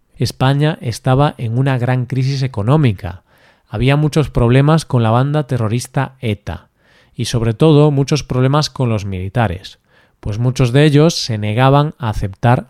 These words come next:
la democracia. Ante esta situación, se sabía que un levantamiento militar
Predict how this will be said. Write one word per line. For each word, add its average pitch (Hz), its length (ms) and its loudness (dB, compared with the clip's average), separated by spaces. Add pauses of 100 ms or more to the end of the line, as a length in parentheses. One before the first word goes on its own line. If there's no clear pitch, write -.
la 104 160 -6
democracia. 95 680 -8 (800)
Ante 127 280 -2
esta 175 180 -2
situación, 147 720 2 (140)
se - 180 -10
sabía 135 540 0
que - 120 -4
un 123 60 2
levantamiento 123 720 2
militar 135 560 0